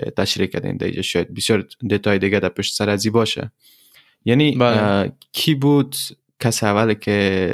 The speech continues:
Speaker 1: روی از این کار کرد؟ تا جایی که شنیده بودم، اه، یک فیلم هم رویش ساخته شده بود، اما آیا او نمو کس نفر اول بود یا قبل از او هم که ما داشتیم؟
Speaker 2: آپنهایمر را نامش مشهور است برای ما و شما و شنیدیم. فیلمش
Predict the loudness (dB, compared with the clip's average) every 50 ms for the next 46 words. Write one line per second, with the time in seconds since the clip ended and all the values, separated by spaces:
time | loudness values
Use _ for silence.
0 | -2 0 2 2 2 0 -2 -4 -2 0 0 0 0 0 -2 -2 -2 0 0 0
1 | 2 2 2 2 2 0 -4 -6 -4 -2 0 0 0 0 0 0 2 2 0 -2
2 | -4 _ _ -4 -4 -2 -2 -2 -4 -2 -2 -2 -2 -4 -4 -4 -2 0 2 2
3 | 2 2 2 0 0 -2 0 -2 -2 -2 0 -2 -2 -2 -2 -2 0 0 0 2
4 | 2 0 0 -2 -8 _ _ _ _ _ _ _ _ _ _ _ _ _ _ -4
5 | 0 0 2 0 0 0 0 0 2 4 4 2 2 2 2 0 0 0 -2 -2
6 | -2 -2 -2 -2 -2 -4 -4 -2 0 0 0 0 0 0 0 0 0 -2 -2 -2
7 | -2 -4 -2 -4 -4 -2 -2 -4 -2 -2 -4 -6 -6 -6 -6 -6 -6 -4 -6 -6
8 | 0 0 0 2 2 2 4 4 4 4 2 4 2 2 4 4 4 4 4 2
9 | 0 0 2 2 2 4 2 2 0 -2 -6 -8 -12 -14 -16 _ _ -4 -2 -2
10 | -2 0 0 2 2 4 2 2 0 0 -2 -2 -2 -2 -4 -4 -4 -6 -4 -2
11 | 0 2 2 2 0 -2 -2 -4 -2 -2 -2 -4 -6 -6 -4 -4 -2 0 2 2
12 | 2 0 -2 -4 -6 -10 _ _ _ _ -8 -4 -2 0 0 0 -2 -2 -6 -10